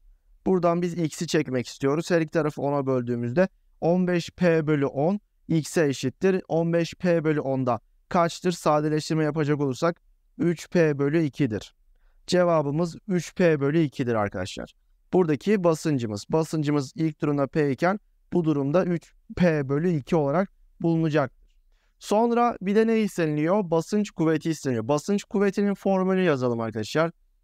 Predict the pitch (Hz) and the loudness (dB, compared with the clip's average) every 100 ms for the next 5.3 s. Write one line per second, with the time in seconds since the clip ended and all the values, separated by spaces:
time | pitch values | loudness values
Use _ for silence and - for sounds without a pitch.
0 | _ - 156 - 185 - 165 147 143 139 | _ 0 0 2 -2 0 0 0 0 -4
1 | 131 165 147 135 156 170 _ _ _ _ | -2 0 0 0 -2 -4 _ _ _ _
2 | _ 165 170 165 - - 185 160 143 120 | _ 0 0 -4 -12 -2 2 2 0 0
3 | 117 143 170 _ _ - 208 185 190 180 | 0 -2 -4 _ _ -4 -2 0 0 -2
4 | - 180 - _ _ - 180 180 - 170 | 0 -2 -4 _ _ 0 2 2 0 -2
5 | 180 - | -2 -6